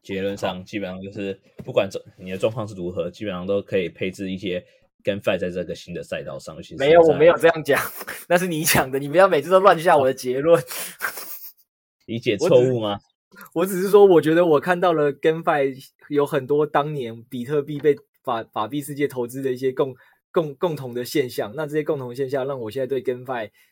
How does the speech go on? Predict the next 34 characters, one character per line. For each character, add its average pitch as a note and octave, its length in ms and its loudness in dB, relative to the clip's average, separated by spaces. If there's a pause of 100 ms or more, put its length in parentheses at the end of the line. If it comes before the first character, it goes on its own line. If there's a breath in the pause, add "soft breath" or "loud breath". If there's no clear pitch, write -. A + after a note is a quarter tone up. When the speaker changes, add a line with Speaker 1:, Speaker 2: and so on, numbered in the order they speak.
(160)
Speaker 2:
以 B2+ 100 -10
及 B2+ 160 -10
飞 C#3+ 180 4
船 B2 180 -8
是 C#3 100 -8
信 C#3 180 -10
心 B2+ 180 -12
度 C#3 120 -4
变 A#2 220 -4
高 F2+ 220 -8
了， G#2 80 -20
但 E3 120 0
我 C#3 100 -4
没 B2 120 -6
有 C#3 100 -4
说 C3 220 -6 (300 loud breath)
要 C#3+ 140 0
投， - 300 -8 (220 soft breath)
就 E3+ 100 0
像 F#3 100 2
还 D#3 140 0
是 E3 140 -2
很 C#3+ 100 0
多 C#3+ 100 2
法 B2+ 160 0
币 C#3+ 120 -6
世 C#3+ 100 -10
界 C#3+ 100 -2
人 A#2 140 -2
没 B2+ 80 -8
有 C3+ 80 -2
要 C3+ 80 -2
投 A2+ 160 -6
比， G#2+ 220 -12